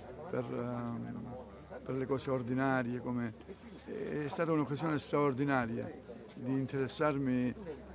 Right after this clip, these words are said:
dei problemi delle persone che sono arrivate, de-, del mondo, di tutte le sue ingiustizie, e questo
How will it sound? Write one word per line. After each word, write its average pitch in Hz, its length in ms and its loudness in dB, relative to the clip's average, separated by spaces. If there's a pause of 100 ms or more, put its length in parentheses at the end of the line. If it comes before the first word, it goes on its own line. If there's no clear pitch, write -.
(540)
dei 131 280 2
problemi 127 840 4
delle 120 180 0
persone 127 300 0
che 123 60 0
sono 131 220 0
arrivate, 127 720 2
de-, 139 280 0
del 170 240 2
mondo, 117 600 2 (1000)
di 139 140 0
tutte 180 240 0
le 156 60 4
sue 156 140 2
ingiustizie, 131 680 0 (240)
e 135 80 -4
questo 156 320 0